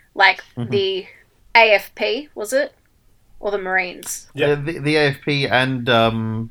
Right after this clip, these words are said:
Speaker 2: both the Navy and I think it was the, I think it may have been Navy and Air Force. I don't think it was, no, it was Army. So there was the Navy and the Army were there.
Speaker 1: Yeah, so they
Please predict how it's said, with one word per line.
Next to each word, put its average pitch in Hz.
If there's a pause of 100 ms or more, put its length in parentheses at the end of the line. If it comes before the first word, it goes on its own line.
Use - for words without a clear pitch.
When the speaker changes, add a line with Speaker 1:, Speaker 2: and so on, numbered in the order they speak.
(120)
Speaker 2:
both 117
the 113
Navy 110
and 101
I 98 (160)
think 101
it 104
was 101
the, 98 (340)
I -
think 117
it -
may 110
have 110
been 107
Navy 104
and 98
Air 104
Force. 98
I 104
don't 110
think 110
it -
was, 101
no, 156
it 180
was 127
Army. 113 (160)
So -
there 110
was 107
the 113
Navy 110
and 101
the 98
Army 98
were 92
there. 92 (340)
Speaker 1:
Yeah, 226
so 233
they 233